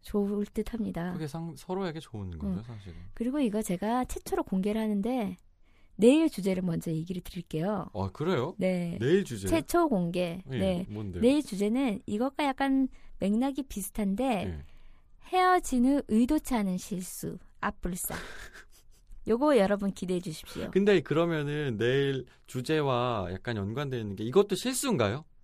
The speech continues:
Speaker 2: 예, 지나간 연인의 에스엔에스를 찾아가는 것도 실수인가?
Speaker 1: 그건 실수가 아닌데 이거는 약간 고의-, 고의성이 있는 거잖아요. 내가 일부러 찾아가는
Speaker 2: 어, 그러네.
Speaker 1: 거잖아요.
Speaker 2: 네.
Speaker 1: 내일 방송될 의도치 않은 실수는 정말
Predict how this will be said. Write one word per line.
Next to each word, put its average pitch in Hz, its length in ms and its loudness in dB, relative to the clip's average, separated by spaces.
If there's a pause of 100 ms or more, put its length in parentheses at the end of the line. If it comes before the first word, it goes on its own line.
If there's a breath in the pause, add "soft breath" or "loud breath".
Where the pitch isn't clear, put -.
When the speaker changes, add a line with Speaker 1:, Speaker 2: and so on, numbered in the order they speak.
(380)
Speaker 2:
예, - 60 -16 (320 soft breath)
지나간 175 400 2
연인의 139 460 0
에스엔에스를 131 580 -4
찾아가는 175 460 -2
것도 131 220 -6
실수인가? 156 400 -4
Speaker 1:
그건 349 160 2
실수가 330 420 0
아닌데 196 680 0 (580 loud breath)
이거는 339 380 0
약간 196 220 0
고의-, 320 440 4 (120)
고의성이 247 520 4
있는 170 220 0
거잖아요. 165 320 -2
내가 190 240 4
일부러 285 480 2
찾아가는 240 440 0
Speaker 2:
어, 175 40 0
그러네. 180 140 4
Speaker 1:
거잖아요. 196 420 0
Speaker 2:
네. 87 100 -8 (140 loud breath)
Speaker 1:
내일 262 440 2
방송될 180 840 -2
의도치 220 420 2
않은 180 120 0
실수는 196 580 -4
정말 359 600 0